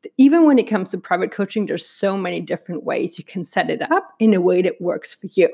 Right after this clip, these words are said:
So here's an example for me. At Refined Life, you know, I'm a productivity and mindset coach, and I help,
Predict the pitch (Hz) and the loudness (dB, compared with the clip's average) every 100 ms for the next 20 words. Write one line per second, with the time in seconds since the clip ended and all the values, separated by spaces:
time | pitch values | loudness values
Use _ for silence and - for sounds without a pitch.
0 | - _ _ _ _ _ _ _ _ _ | -2 _ _ _ _ _ _ _ _ _
1 | _ _ _ _ _ _ _ - - _ | _ _ _ _ _ _ _ -20 -20 _
2 | - 226 277 339 330 233 170 - 185 - | 0 0 4 4 4 2 0 -4 -6 -4
3 | 180 - 170 - - 190 - 185 - 220 | -10 -8 -8 -8 -8 -8 -6 -8 -2 0
4 | 269 214 175 311 427 453 - _ _ _ | 2 2 0 0 0 0 -2 _ _ _
5 | 208 214 180 170 - 160 - 196 160 165 | 0 2 2 -2 -4 -6 -4 -6 -4 -6
6 | 160 165 - - 180 - - - 359 - | -6 -6 -8 -8 -10 -8 -6 -4 -4 -6
7 | - _ _ 214 196 190 - 247 262 | -18 _ _ -6 -6 -8 -4 -2 -2